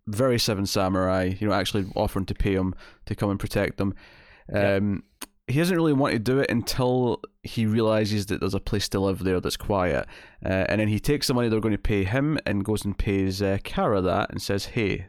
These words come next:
Speaker 1: job." And they go into the, into the v-, small village to get acquainted, uh, do a bit of detective work. Um, leads to kind of a funny cut here 'cause they kinda cut back to the village and they're just like, "Yeah, you can't stay anymore. You have to run. Just go. <laughs> Just leave."
Speaker 2: <laughs>
Speaker 1: Uh,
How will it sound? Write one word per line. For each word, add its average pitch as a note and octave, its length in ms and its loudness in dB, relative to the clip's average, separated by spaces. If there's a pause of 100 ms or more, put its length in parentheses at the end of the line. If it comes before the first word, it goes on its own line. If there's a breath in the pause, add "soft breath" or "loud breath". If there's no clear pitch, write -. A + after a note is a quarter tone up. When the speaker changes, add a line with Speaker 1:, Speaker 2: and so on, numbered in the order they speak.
(120)
Speaker 1:
job." F#2+ 400 0 (520 loud breath)
And G#2+ 320 2
they A2 60 2
go D3 160 4
into C3 300 2
the, G#2+ 560 2
into A2+ 180 0
the G#2+ 80 0
v-, G2+ 140 -4
small F#2+ 280 0
village C#3+ 580 2
to A#2 80 -2
get G#2 140 2
acquainted, B2 640 0 (480 loud breath)
uh, G2+ 340 2
do G#2+ 140 0
a G#2 60 2
bit C3 160 2
of B2+ 80 0
detective A2 540 -2
work. - 400 -4 (460 loud breath)
Um, G2 520 2
leads C3 180 2
to - 60 -4
kind E3 200 2
of B2 60 0
a - 40 -4
funny C3 220 2
cut - 300 0
here G2 240 0
'cause F#2+ 240 -4
they G#2 80 0
kinda A#2 220 0
cut - 240 -2
back G2+ 220 0
to G2 100 -4
the G2 60 0
village G2 340 0
and G2 60 0
they're G2 40 0
just F#2+ 100 -4
like, G2 140 0
"Yeah, A2+ 100 4
you A2+ 120 2
can't C3+ 160 2
stay A#2+ 180 0
anymore. G2+ 320 2
You G#2+ 60 2
have G#2+ 100 -2
to G#2+ 80 0
run. F#2+ 260 2
Just G#2+ 180 -2
go. G2+ 200 2 (180)
<laughs> - 200 -10
Just C#3 200 0
leave." G#2+ 300 0
Speaker 2:
<laughs> - 560 -10
Speaker 1:
Uh, G2+ 360 2